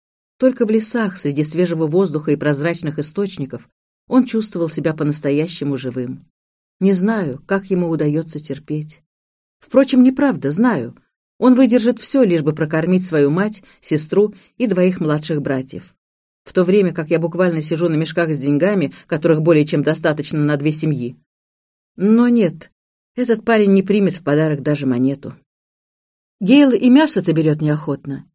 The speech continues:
Между тем, если бы я погибла на играх, он без сомнения содержал бы и мою маму, и Прим. Постоянно ему твержу: «Для меня охота — желанное развлечение, чтобы не сойти с ума от безделья». И всё равно я стараюсь не заставать его дома,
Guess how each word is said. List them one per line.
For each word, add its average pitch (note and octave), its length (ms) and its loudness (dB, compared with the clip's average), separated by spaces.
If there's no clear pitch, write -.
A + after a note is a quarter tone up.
Между F3+ 320 2
тем, B3 240 4
если F3 260 0
бы D3+ 100 0
я D#3+ 140 2
погибла D#3 440 0
на C#3+ 140 0
играх, E3 460 -4
он B3+ 180 6
без C4 160 2
сомнения C4 520 4
содержал E3 500 0
бы D#3 120 2
и D#3 40 0
мою D3+ 240 2
маму, F3+ 340 0
и D3 100 -6
Прим. C#3 400 -6
Постоянно G3 540 2
ему G#3 180 2
твержу: F3+ 480 -2
«Для F#3 100 4
меня A3 240 6
охота — A3 480 -2
желанное A#3 500 4
развлечение, A3 880 0
чтобы F#3+ 260 2
не F#3+ 80 4
сойти F#3+ 260 0
с F#3+ 120 -4
ума G3 160 2
от E3+ 80 -2
безделья». D#3+ 640 -2
И F#3+ 80 -4
всё F#3+ 160 -4
равно G3 280 0
я D#3+ 100 0
стараюсь D3+ 480 -4
не D#3+ 100 -4
заставать E3+ 560 -4
его C#3+ 120 -2
дома, D#3 380 -2